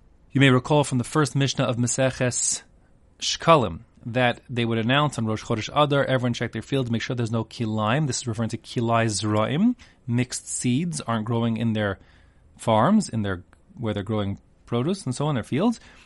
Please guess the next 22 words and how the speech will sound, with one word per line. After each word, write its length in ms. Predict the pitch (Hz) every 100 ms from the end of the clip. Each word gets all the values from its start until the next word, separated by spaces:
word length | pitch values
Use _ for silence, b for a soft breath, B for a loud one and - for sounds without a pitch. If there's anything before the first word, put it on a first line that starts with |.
| B B -
Uh, 120 | 135
remember, 260 | 110 117 113
you're 120 | 104
not 100 | 113
allowed 200 | 120 113
to 100 | -
plant, 500 | 95 _ - 135 107
say, 100 | -
like, 140 | 101 -
wheat 160 | 120
and 80 | 127
barley 260 | 113 107 107
together. 460 | 120 131 170 175 - _ _ _ _ - - - - - B B -
If 180 | 123 -
you 220 | 110 104
do, 420 | 101 123 123 120 b b b _
um, 480 | 120 101 98 95 90 -
that's 260 | 95 -
an 80 | 98
Isser 300 | 101 - 101
of 100 | 95
Kilayim. 440 | - 147 160 160